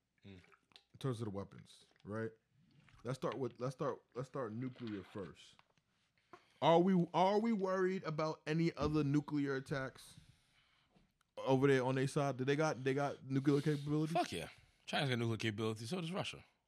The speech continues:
Speaker 2: Damn.
Speaker 1: There's a lot of countries. Saudi Arabia has it. Fucking, uh, you see North Korea's building some shit. They got
Speaker 2: Anti-,
Speaker 1: some shit that can
Speaker 2: anti-air,
Speaker 1: hit.
Speaker 2: anti-air and shit like that.
Speaker 1: Yeah, and also sending shit over. They
Speaker 2: Damn.
Speaker 1: also just recently sent something over that was close to Japan. They do it all the time, but yeah,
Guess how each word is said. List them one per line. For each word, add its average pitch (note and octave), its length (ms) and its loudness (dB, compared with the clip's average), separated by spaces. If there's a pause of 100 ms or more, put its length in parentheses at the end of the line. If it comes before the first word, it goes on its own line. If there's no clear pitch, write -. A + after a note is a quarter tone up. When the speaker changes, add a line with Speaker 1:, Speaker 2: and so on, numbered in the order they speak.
Speaker 2:
Damn. D3+ 80 -8
Speaker 1:
There's F3+ 120 0
a D3+ 40 -2
lot E3+ 180 4
of C3+ 60 -2
countries. F#2 300 -6
Saudi B2+ 180 -2
Arabia A#2 320 -4
has A#2 240 -4
it. A#2+ 180 -8
Fucking, A2 300 -6
uh, G2+ 140 -4 (440)
you G2+ 60 -8
see B2+ 100 2
North A#2+ 220 0
Korea's G#2+ 320 -2
building G2+ 320 -4
some G2 140 -6
shit. G2+ 280 -2 (500)
They A#2 120 4
got C3+ 100 8
Speaker 2:
Anti-, A#2 80 8
Speaker 1:
some C3 80 0
shit B2 240 6
that A#2 140 6
can A#2 120 4
Speaker 2:
anti-air, A2+ 40 2
Speaker 1:
hit. A2+ 160 4
Speaker 2:
anti-air A2+ 600 0
and A2+ 100 0
shit A#2 160 -4
like A2+ 160 -4
that. A2+ 80 -2
Speaker 1:
Yeah, D3+ 120 6
and B2 240 4
also B2 240 -2
sending B2 300 -10
shit A#2 160 -2
over. A2+ 260 -6 (480)
They A#2+ 80 2
Speaker 2:
Damn. E3 60 8
Speaker 1:
also D#3 180 6
just C#3 200 6
recently A#2+ 280 -2
sent A#2 200 -6
something A2 220 -6
over A2+ 140 -2
that G#2+ 120 -4
was G2+ 120 -8
close A#2 220 -2
to G#2 60 -10
Japan. G#2+ 400 -4
They G2+ 80 -4
do A2+ 260 -2
it G#2 60 -2
all F2+ 100 -6
the F2 80 -12
time, G2+ 380 -2
but D#2 160 -8 (120)
yeah, G2 160 -6